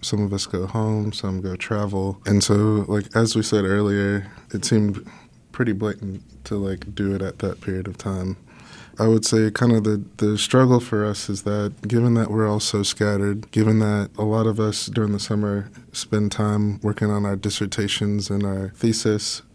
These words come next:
we had to put a lot of time aside and begin to communicate out to each other just about, like, well, how exactly do you feel about this? I think that was, like, the first step.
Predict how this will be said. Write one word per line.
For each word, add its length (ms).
we 160
had 200
to 580
put 200
a 40
lot 220
of 120
time 380
aside 640
and 760
begin 340
to 120
communicate 720
out 380
to 180
each 180
other 540
just 260
about, 240
like, 320
well, 140
how 220
exactly 440
do 80
you 160
feel 240
about 320
this? 380
I 20
think 200
that 140
was, 220
like, 160
the 80
first 300
step. 280